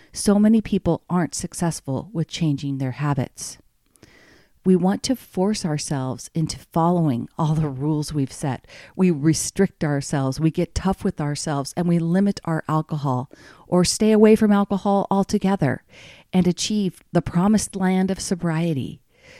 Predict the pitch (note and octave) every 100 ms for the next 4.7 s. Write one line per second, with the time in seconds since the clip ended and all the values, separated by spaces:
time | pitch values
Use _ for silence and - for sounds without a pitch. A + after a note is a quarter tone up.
0 | _ F#3 F#3 - - G#3 G#3 D#3+ - C3+
1 | A#2+ - D#3 E3+ - D#3+ D3+ E3 - D3+
2 | E3+ D#3 - E3+ D#3+ - D3 F3+ G3+ F3+
3 | - - D3 D#3 D3 C3 E3+ F#3 C3 A#2+
4 | G#2+ - - - - -